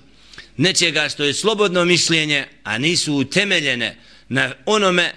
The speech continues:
na čemu treba fetva biti utemeljena, a to je riječ Allaha subhane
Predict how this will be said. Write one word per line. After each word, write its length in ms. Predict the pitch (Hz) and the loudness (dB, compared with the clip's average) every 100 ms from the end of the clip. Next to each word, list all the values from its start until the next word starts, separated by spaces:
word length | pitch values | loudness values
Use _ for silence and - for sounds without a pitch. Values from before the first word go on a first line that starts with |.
| - | -8
na 120 | 131 131 | -6 0
čemu 300 | 185 185 160 | 0 0 0
treba 340 | 175 170 147 | 0 0 0
fetva 340 | - 160 147 | -2 -2 -2
biti 260 | 139 147 135 | -2 -4 -4
utemeljena, 640 | 131 160 170 156 151 135 - | -4 -2 -2 -2 0 -2 -4
a 120 | - 104 | -10 -6
to 140 | 135 | -2
je 120 | 120 | 0
riječ 260 | 139 170 - | 0 -2 -4
Allaha 440 | 147 147 175 175 170 | -4 -2 0 2 0
subhane 640 | - 151 139 147 143 127 | 0 0 2 0 0 -4